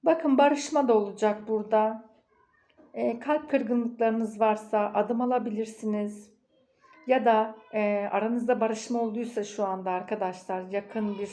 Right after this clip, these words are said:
böyle olanlarınızı da hissediyorum. Evet arkadaşlar, e, bir ses, bir haber,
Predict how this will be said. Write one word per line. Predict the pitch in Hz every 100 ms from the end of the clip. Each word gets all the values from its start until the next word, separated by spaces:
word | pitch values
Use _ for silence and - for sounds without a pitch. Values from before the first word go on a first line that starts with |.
| - - - - 196 214
böyle | 214 214
olanlarınızı | 214 214 208 214 214 214 -
da |
hissediyorum. | 208 - - 190 190 185 185 _ _ _ _ _ _ _ _ _ _ _ -
Evet | 277 247 247
arkadaşlar, | 220 214 220 208 196 - - 190 185 - - - -
e, | 233 208 208 196 196 196 - _ _ _ _ _ _ _ - _ _ _ _ _ _
bir | 285
ses, | 285 - 220 208 - - - - _ _ _ _
bir | 226 233 226
haber, | - 202 196 196 190